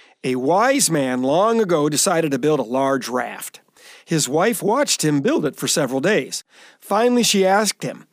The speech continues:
"Why do you build a great raft?" "Because," he answered, "I foresee a terrible catastrophe. The earth will flood, and we shall all take refuge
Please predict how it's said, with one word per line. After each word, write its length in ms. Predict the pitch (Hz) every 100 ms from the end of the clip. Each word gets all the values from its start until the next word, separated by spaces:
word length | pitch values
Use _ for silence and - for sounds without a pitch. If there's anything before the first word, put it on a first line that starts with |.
| _ _ _ -
"Why 480 | 139 151 151 175
do 80 | 208
you 220 | 196 175
build 380 | 160 143 127 139
a 100 | 170 170
great 320 | 131 120 135
raft?" 520 | 165 202 127 - - _ _ _ _ _
"Because," 720 | 151 165 160 214 285 175 123 -
he 180 | 156
answered, 300 | 127 117 165 -
"I 180 | 165
foresee 520 | 170 160 135 214 190 165
a 140 | 147
terrible 600 | - 185 180 147 131 135
catastrophe. 880 | - 135 165 170 151 - - 85 - _ _ - - _ -
The 160 | 160
earth 320 | 190 220 220 -
will 180 | 156
flood, 500 | 143 175 175 139 - - _ _ - - -
and 240 | 139 143
we 180 | 185 202
shall 300 | - 143 131
all 400 | 185 165 196 220
take 280 | 208 214 208
refuge 560 | 233 202 147 127 156